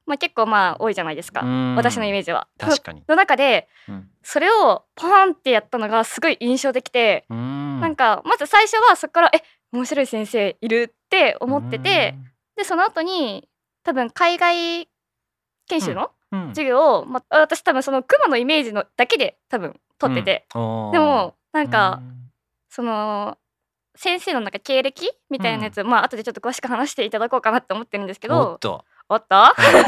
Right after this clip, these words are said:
Speaker 1: <laughs> その経歴を聞いた時に、
Speaker 2: はい。
Speaker 1: なんか、なんだろう、すごい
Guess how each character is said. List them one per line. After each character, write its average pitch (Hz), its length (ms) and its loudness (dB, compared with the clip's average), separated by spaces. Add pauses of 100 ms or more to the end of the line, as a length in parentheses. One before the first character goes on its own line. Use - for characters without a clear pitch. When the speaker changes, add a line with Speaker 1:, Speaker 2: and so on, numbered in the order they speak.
(460)
Speaker 1:
<laughs> - 800 0
そ - 160 -4
の 269 280 0
経 330 260 0
歴 320 220 -2
を 320 40 2
聞 320 160 -6
い 294 40 -8
た 320 100 -2
時 - 200 -10
に、 240 380 -2
Speaker 2:
は 107 80 -6
い。 98 100 -10 (440)
Speaker 1:
な 262 160 2
ん 226 40 -8
か、 202 500 2 (540)
な 262 120 -4
ん 254 160 -6
だ 196 80 -6
ろ 170 260 -10
う、 - 100 -20
す - 140 -10
ご 233 140 -2
い 185 180 -8